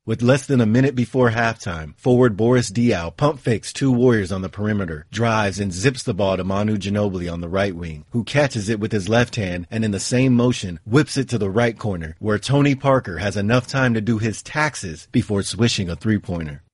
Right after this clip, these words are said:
Six seconds of perfection. After halftime, the Spurs cash in on more sloppy Warriors turnovers, an errant pass by Curry, a fumble by Green. By this point in the season, Kerr has seen so many mistakes that he's been repeating repeatedly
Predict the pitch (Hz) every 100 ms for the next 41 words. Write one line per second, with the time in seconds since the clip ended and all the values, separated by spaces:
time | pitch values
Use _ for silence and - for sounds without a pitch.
0 | _ - - 156 151 - - 127 127 135
1 | 123 - 107 - - 85 - - 104 -
2 | - 73 76 _ _ - 110 123 110 120
3 | 117 - 87 80 80 _ 110 - 123 120
4 | 113 - 123 117 - 120 104 90 92 107
5 | 113 - 113 107 - 120 104 104 104 -
6 | 107 98 85 76 76 73 - 107 104 107
7 | 117 127 123 110 110 120 110 - 110 104
8 | 101 98 82 - 110 113 107 104 104 98
9 | 92 90 82 _ _ 101 98 113 139 -
10 | 135 120 107 - 123 117 120 120 - 135
11 | 127 107 127 113 95 - 123 127 127 127
12 | 117 - - 110 78 - 95 110 90 110
13 | 98 - - 156 147 143 131 107 101 -
14 | 165 110 90 85 80